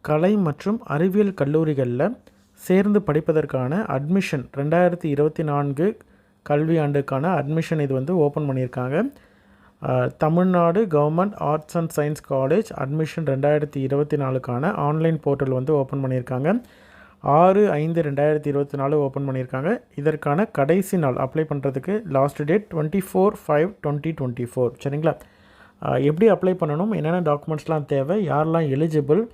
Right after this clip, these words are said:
ஆ, அதே மாதிரி என்னென்ன காலேஜஸ்லாம் இருக்கு தமிழ்நாடு முழுவதும், இந்த நூத்தி அறுபத்தி நான்கு காலேஜஸ் என்னென்ன அப்படின்ற டீட்டெயில்ஸ் ஃபுல்லுத்தையும் நம்ம இந்த வீடியோல பார்க்கலாம்.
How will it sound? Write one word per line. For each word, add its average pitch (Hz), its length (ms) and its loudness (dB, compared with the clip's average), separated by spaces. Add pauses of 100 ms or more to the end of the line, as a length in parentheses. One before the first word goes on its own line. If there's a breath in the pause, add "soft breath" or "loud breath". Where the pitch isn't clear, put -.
(540 soft breath)
ஆ, 135 100 0
அதே 147 220 2
மாதிரி 170 240 0
என்னென்ன 180 260 2
காலேஜஸ்லாம் 156 800 0
இருக்கு 135 560 -2
தமிழ்நாடு 143 360 -2
முழுவதும், 127 540 -2 (300 soft breath)
இந்த 131 160 -4
நூத்தி 165 340 0
அறுபத்தி 143 460 0
நான்கு 131 500 -2
காலேஜஸ் 123 420 -2
என்னென்ன 127 480 -2
அப்படின்ற 127 400 -2
டீட்டெயில்ஸ் 131 460 -4
ஃபுல்லுத்தையும் 123 280 -4
நம்ம 131 220 -2
இந்த 123 180 -2
வீடியோல 120 260 0
பார்க்கலாம். 131 480 -2